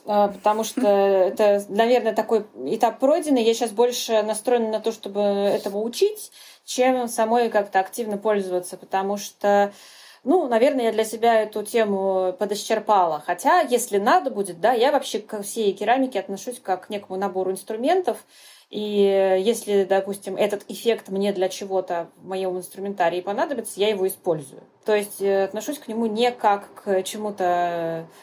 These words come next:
Speaker 1: восторженному, весёлому, больше как к инструменту. А, потому что раку даёт некий спектр возможностей, определённый. И возможности, которые сложно повторить иначе, да, какими-то другими способами.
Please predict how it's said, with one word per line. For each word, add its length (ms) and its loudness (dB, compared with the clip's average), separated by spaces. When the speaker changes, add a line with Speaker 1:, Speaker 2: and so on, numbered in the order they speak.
Speaker 1:
восторженному, 1200 -2
весёлому, 540 0
больше 400 -2
как 240 -4
к 60 -16
инструменту. 540 -6
А, 200 -8
потому 260 0
что 400 4
раку 220 2
даёт 340 2
некий 280 -2
спектр 500 -4
возможностей, 640 -8
определённый. 800 0
И 600 4
возможности, 440 0
которые 420 2
сложно 340 0
повторить 600 -2
иначе, 460 -6
да, 160 -4
какими-то 360 -14
другими 260 -12
способами. 440 -18